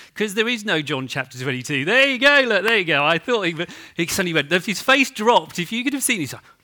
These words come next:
"There is no John twenty-two." "And the Lord said unto John, 'Come forth, and you shall have eternal life.' But John came fifth and won a toast." So I have to explain jokes. I'm so bad at them.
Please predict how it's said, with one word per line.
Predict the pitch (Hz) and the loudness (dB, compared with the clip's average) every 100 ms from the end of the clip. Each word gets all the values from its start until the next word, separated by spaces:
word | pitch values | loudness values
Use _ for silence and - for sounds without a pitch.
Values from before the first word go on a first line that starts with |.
| _ - | _ -18
"There | - | -16
is | - | -12
no | 233 | -12
John | 131 117 120 | -10 -10 -8
twenty-two." | 117 107 - 139 110 - - - - _ _ _ _ _ _ - - _ _ | -10 -10 -6 -6 -6 -14 -20 -20 -20 _ _ _ _ _ _ -20 -20 _ _
"And | 151 | -4
the | 208 | 0
Lord | 262 285 214 | 0 0 -2
said | 220 | -4
unto | 196 156 | -4 -6
John, | 151 139 | -6 -6
'Come | 135 240 247 | -4 -4 -4
forth, | - - 277 135 202 - - _ _ _ - | -10 -6 -4 -2 -4 -6 -16 _ _ _ -14
and | 156 | -12
you | 120 | -12
shall | 127 214 175 | -12 -14 -8
have | 113 135 | -8 -8
eternal | 170 127 135 | -12 -12 -10
life.' | 214 240 120 - _ | -6 -4 -6 -12 _
But | 139 | -14
John | - 175 180 | -8 -8 -8
came | - 120 113 | -10 -12 -10
fifth | 117 - 208 190 - _ _ _ _ - | -16 -6 -4 -4 -12 _ _ _ _ -12
and | 143 127 | -12 -10
won | 117 120 117 113 - | -10 -10 -12 -16 -20
a | |
toast." | 113 117 101 - | -18 -14 -14 -14
So | 110 | -14
I | 107 | -14
have | 110 | -16
to | 117 | -20
explain | - - 107 101 | -20 -18 -18 -18
jokes. | 98 92 104 | -20 -20 -20
I'm | 104 | -14
so | - 117 | -12 -12
bad | 104 107 98 | -14 -18 -18
at | |
them. | 113 | -20